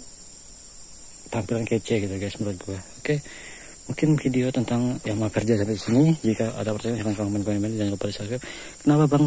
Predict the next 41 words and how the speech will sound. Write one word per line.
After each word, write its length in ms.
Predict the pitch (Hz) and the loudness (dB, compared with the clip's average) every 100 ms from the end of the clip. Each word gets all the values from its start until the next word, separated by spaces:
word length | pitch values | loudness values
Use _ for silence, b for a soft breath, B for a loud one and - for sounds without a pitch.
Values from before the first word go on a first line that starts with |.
| 139 | 4
bikin 200 | 113 123 | 2 2
video 160 | 127 127 | 4 4
di 80 | 117 | 4
sawitan? 380 | 123 120 - 123 - | 4 2 2 0 -2
Karena 240 | - 110 131 | 0 4 6
dia 100 | 117 | 6
lagi 220 | 110 107 | 6 4
kerja, 300 | - 113 120 | 2 4 6
Bos. 480 | 107 104 101 101 98 B B B B B - | 6 4 4 0 -4 B B B B B -6
Lagi 140 | 104 | -2
kerja, 180 | 107 104 | 0 0
Bos. 140 | 101 98 | 0 0
Saya 140 | 120 | 0
kerjanya 380 | 117 101 107 113 | 2 2 0 0
di 120 | 104 101 | -2 -6
sebuah 400 | - 101 107 98 | -8 -8 -8 -8
perusahaan 320 | 107 - 107 107 - - - - | -8 -6 -6 -8 -14 -16 -12 -6
sawit 240 | 107 120 | -2 -2
gitu, 140 | - 98 | -4 -6
ya. 40 | 98 | -4
Jadi, 180 | 120 147 147 B B B B B - - 107 | 0 2 0 B B B B B -14 -6 -6
eh, 200 | 101 101 - | -4 -8 -4
lagi 460 | 107 104 107 104 101 | -4 -2 -2 -2 -4
ada 140 | 98 | -4
kesempatan, 500 | 101 104 104 101 110 120 - 107 | -4 -4 -4 -4 -6 -6 -6 -4
lagi 160 | 101 | -2
senggang 380 | 98 107 110 151 | 0 2 4 4
ya, 220 | 151 147 - - - | 4 0 -4 -6 -2
jadi 140 | 107 113 | 0 2
saya 140 | 113 | 2
bikin 160 | 101 98 | 2 -2
video 220 | 101 98 | -2 -4
seperti 260 | - 101 107 | -6 -6 -4
ini, 160 | 98 98 | -4 -6
guys. 240 | 98 - | -10 -10
Oke, 240 | 110 135 131 B B B B B B - - - B B B - | -4 -4 -6 B B B B B B -18 -16 -14 B B B 0
jangan 160 | 113 127 | 4 6
lupa 160 | 131 | 6
support, 320 | 113 113 127 123 - - | 2 4 4 4 2 -2
eh, 580 | - 101 98 98 101 98 | -2 0 2 2 2 0
saya 320 | 92 107 139 | 0 0 0